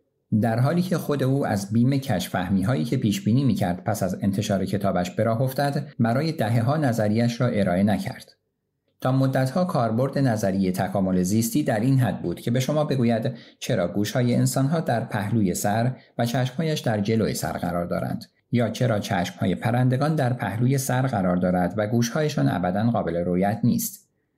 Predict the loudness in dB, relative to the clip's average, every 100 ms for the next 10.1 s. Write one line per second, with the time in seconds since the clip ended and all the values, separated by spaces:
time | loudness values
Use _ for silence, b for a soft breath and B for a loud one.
0 | 0 2 2 2 2 2 2 2 2 2
1 | 2 2 0 0 -2 0 2 2 2 0
2 | 0 0 0 0 0 -2 2 2 4 2
3 | 0 0 0 0 2 4 4 4 4 4
4 | 2 0 -2 -2 -2 0 0 0 0 0
5 | 0 0 2 0 2 2 4 2 2 0
6 | -2 -2 0 0 0 2 0 -2 -6 -10
7 | -16 _ _ _ _ _ _ _ _ _
8 | _ -2 2 2 2 2 2 2 2 0
9 | 0 0 0 0 -2 -4 -2 0 2 2